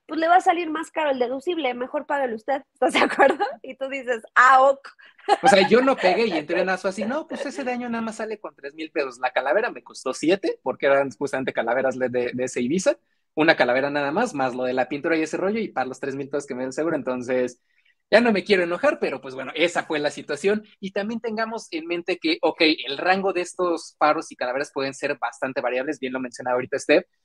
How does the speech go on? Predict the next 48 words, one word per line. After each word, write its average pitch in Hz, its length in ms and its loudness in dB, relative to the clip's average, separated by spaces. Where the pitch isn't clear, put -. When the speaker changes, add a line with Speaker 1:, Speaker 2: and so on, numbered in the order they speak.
Speaker 2:
Si 147 200 2
vamos 156 260 6
ya 151 160 6
con 151 160 -2
cosas 147 300 -6
como 120 180 -4
Audi, 131 240 0
Mercedes, 123 320 -6
B 135 60 -4
M 135 100 -4
W, 123 220 -6
que 131 80 -8
tienen 131 240 -6
tecnología 120 560 -2
Matrix 127 500 -2
led, 123 220 -2
láser 127 480 0
led 123 180 -2
y 123 80 -18
todo 131 120 -2
ese 127 120 -6
Speaker 1:
Ujú. 143 80 -2
Speaker 2:
rollo, 156 260 2
están 147 420 4
extremadamente 135 1400 0
caros 135 340 0
algunos 120 420 -6
de 127 80 -4
esos 117 180 -14
sistemas, 160 500 -4
pero 226 180 4
puedes 220 280 0
encontrar 160 320 -2
otros 165 200 -4
que - 100 -14
pueden 143 260 -4
partir 139 340 -2
desde 120 160 -6
como 117 240 -12
siete 120 280 -12
mil, 131 340 -4
diez 120 160 -4
mil 131 180 -6
pesos 139 360 -4
en 127 180 -6
led, 151 160 2
siendo 131 320 -4
originales. 135 580 -4